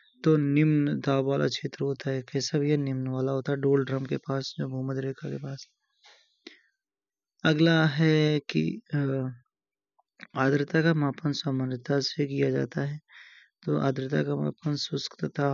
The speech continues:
आर्द्र बल्ब तापमान मापन द्वारा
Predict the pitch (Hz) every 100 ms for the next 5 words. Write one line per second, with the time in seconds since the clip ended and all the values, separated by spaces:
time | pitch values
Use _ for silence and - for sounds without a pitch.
0 | 135 135 143 139 139 139 139 139 _ _
1 | - - _ _ _ - 143 143 143 143
2 | 135 135 135 139 135 135 135 - 143 139
3 | 135 139 143